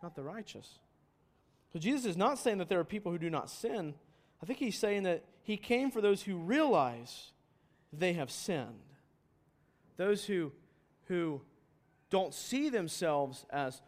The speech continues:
perfect and in no need of salvation, but those who see themselves as imperfect. He did not come for the,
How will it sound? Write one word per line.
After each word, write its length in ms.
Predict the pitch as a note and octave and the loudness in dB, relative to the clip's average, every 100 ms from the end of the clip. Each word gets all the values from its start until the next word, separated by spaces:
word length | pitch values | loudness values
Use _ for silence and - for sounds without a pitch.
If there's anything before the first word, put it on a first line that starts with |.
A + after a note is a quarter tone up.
| _ - | _ -10
perfect 720 | - C#4+ - B2+ A2+ - - _ _ _ _ | -2 -2 -2 -8 -10 -12 -20 _ _ _ _
and 160 | D#3 E3+ | -4 -2
in 220 | E3 D3+ | -2 -2
no 180 | E3 D#3 | -2 -2
need 500 | D3+ F3 B3 A3 C#3+ | -2 0 2 2 0
of 400 | C3+ C#3 B2 - _ _ _ | -2 -2 -2 -10 _ _ _
salvation, 680 | - E3 C#3+ C3+ B2+ C#3 B2+ | -4 -2 0 0 -4 -6 -6
but 200 | C3+ D3 | -4 -2
those 280 | D3 C#3 | -2 -4
who 260 | - C3 A#2 - _ _ _ _ - | -8 -6 -8 -12 _ _ _ _ -20
see 380 | - - A#3 | -14 -6 -2
themselves 560 | G3+ D3+ - C#3 A#2+ B2+ | -2 -2 -2 -2 -2 -4
as 220 | A#2 A2+ | -8 -8
imperfect. 1400 | - B2+ A#2 G#2+ _ _ _ _ _ _ - B2 - B2 - | -10 -10 -10 -14 _ _ _ _ _ _ -8 -8 -8 -18 -10
He 80 | |
did 140 | D#3 G3 | -4 -2
not 160 | A3 | -2
come 260 | - F#3+ F#3 | -2 -4 -4
for 180 | - C#3 | -4 -2
the, 220 | C3 | -2